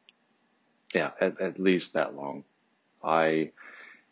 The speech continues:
I, I started not leaving my apartment. I just holed myself up before the shelter in place became official,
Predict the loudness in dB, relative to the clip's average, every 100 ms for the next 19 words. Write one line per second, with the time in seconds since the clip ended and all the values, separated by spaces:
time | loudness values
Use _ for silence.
0 | _ _ _ _ _ -6 0 4 6 6
1 | 6 6 4 4 2 2 0 0 -2 -4
2 | 2 0 2 -4 -6 0 2 2 -2 -2
3 | -4 -2 -4 -4 -6 -6 -6 2 4 6
4 | 4 0 -4 -4 0 0 0 -2 -4 -2
5 | -2 -4 -8 -6 -8 -8 -8 -6 -8